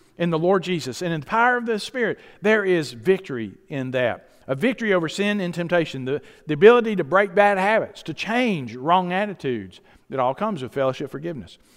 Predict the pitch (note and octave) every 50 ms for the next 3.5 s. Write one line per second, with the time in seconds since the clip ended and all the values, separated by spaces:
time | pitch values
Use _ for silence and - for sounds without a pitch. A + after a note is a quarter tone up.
0 | - - - B3 C#4 C4+ A#3+ A3 G#3+ - - - - - _ _ _ _ _ _
1 | _ _ _ _ _ _ _ - - F#3 F3+ F3+ G3 G#3+ B3 B3 G#3+ E3+ C#3+ -
2 | - - D3 C#3+ C#3+ D#3 E3+ G3 G3+ - A3+ G3 F3 F3 F#3 F3+ F3+ F3 F#3+ A#3
3 | A3+ G3+ E3+ C#3+ B2+ A#2 C#3 G3 -